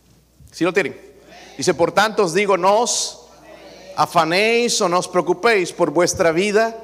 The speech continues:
¿qué habéis de qué? Comer. ¿O qué habéis de? Ni por vuestro cuerpo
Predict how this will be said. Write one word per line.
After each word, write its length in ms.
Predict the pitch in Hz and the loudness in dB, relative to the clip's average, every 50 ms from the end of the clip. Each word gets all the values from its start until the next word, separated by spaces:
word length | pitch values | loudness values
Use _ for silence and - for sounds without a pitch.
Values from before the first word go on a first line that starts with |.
| - - - - - _ | -18 -20 -20 -20 -20 _
¿qué 140 | - - 175 | 0 2 2
habéis 320 | 175 175 185 190 190 180 175 | 4 4 2 0 0 0 -2
de 100 | 185 180 | -2 0
qué? 440 | 202 226 233 233 - 226 - - - - - - - - - - - - - - - - - - - - | 0 -2 -2 -2 -6 -10 -10 -10 -16 -20 -20 -20 -20 -20 -20 -20 -20 -20 -20 -20 -20 -20 -20 -20 -20 -2
Comer. 520 | - 165 151 147 156 170 180 208 226 262 - - - - - - _ _ _ _ _ _ _ _ _ _ - - - - - - _ _ - | 0 2 2 2 2 0 0 -2 -4 -6 -10 -16 -20 -20 -20 -20 _ _ _ _ _ _ _ _ _ _ -20 -20 -20 -20 -20 -20 _ _ -2
¿O 120 | - 165 - | -2 0 2
qué 100 | 208 196 | 2 2
habéis 240 | 185 190 190 185 156 | 4 2 0 2 2
de? 1120 | 180 190 220 240 - - - - - - - - - - - - - - - - - - - | 2 0 0 -2 -4 -12 -18 -20 -20 -20 -20 -20 -20 -20 -20 -20 -20 -20 -20 -20 -16 -6 0
Ni 160 | 170 208 202 | 0 0 2
por 220 | - 220 220 208 | 2 2 2 2
vuestro 540 | 180 175 196 196 - - 202 175 - - - | 2 2 0 0 0 0 -2 -2 -2 -6 -2
cuerpo 560 | - 226 254 339 330 - - 135 113 104 - | 0 0 2 2 -2 -6 -10 -12 -12 -12 -14